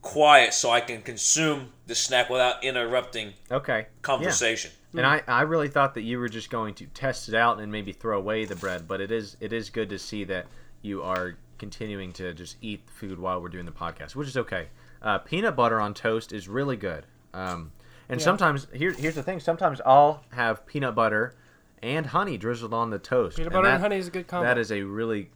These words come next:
Speaker 2: really quick snack. Just
Speaker 3: Mm.
Speaker 2: a little, a little dessert almost. It's, it's very nice. Now, avocado. I don't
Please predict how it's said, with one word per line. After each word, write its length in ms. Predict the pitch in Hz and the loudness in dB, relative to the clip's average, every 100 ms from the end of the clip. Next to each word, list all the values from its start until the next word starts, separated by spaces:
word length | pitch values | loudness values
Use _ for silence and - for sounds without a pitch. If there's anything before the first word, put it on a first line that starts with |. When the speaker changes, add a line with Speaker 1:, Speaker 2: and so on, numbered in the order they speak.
| - | -10
Speaker 2:
really 240 | 127 120 | -6 -6
quick 380 | - - 127 - | -8 -4 -4 -4
snack. 520 | - 113 95 76 - 98 | -10 -4 -2 -4 -10 -10
Just 180 | 110 113 | -8 -6
Speaker 3:
Mm. 20 | |
Speaker 2:
a 40 | |
little, 360 | 104 110 101 92 - | -4 -4 -4 -6 -6
a 60 | |
little 180 | 190 233 | -6 -4
dessert 400 | 139 110 165 147 | -4 -2 -2 -2
almost. 380 | 87 80 76 90 | -6 -8 -12 -16
It's, 120 | - | -16
it's 160 | 98 - | -16 -10
very 180 | 107 | -10
nice. 300 | 98 87 - - - - - | -8 -10 -12 -18 -20 -18 -4
Now, 180 | 117 - | -4 0
avocado. 760 | 135 147 147 151 135 101 69 - _ | 2 2 0 2 4 2 -2 -12 _
I 140 | - 110 | -6 -4
don't 240 | 147 156 | -2 -6